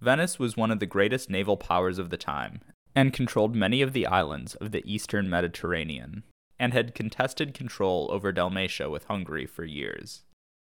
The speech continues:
King Louis of Hungary, also known as Louis the Great, was able to push the Venetians out of most of Dalmatia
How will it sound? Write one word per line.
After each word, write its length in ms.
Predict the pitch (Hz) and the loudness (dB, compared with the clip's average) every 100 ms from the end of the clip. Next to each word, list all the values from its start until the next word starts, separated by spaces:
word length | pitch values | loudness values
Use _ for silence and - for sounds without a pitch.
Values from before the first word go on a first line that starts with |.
| _ | _
King 300 | - 123 123 | -2 0 2
Louis 280 | 135 160 185 | 2 2 0
of 140 | 117 | -2
Hungary, 600 | - 101 80 69 64 - _ _ | -2 -4 -4 -6 -8 -12 _ _
also 300 | 110 123 135 | 0 2 0
known 280 | 120 104 98 | 2 2 0
as 180 | 87 104 | -4 -4
Louis 220 | 101 101 | -2 -2
the 100 | 90 | -4
Great, 440 | 95 82 - - _ _ _ 113 | -4 -4 -6 -16 _ _ _ -4
was 140 | 107 | 0
able 280 | 113 127 131 | 2 4 0
to 120 | - | -2
push 380 | - 95 82 - | 0 0 0 -6
the 120 | 98 | -4
Venetians 520 | 98 101 113 123 113 - | -2 0 0 -2 -4 2
out 200 | 101 95 | 4 4
of 120 | 92 | 0
most 300 | 95 101 113 | -2 -2 -4
of 100 | 98 | 2
Dalmatia 680 | 95 92 76 87 - 50 | 2 2 -2 -6 -8 -10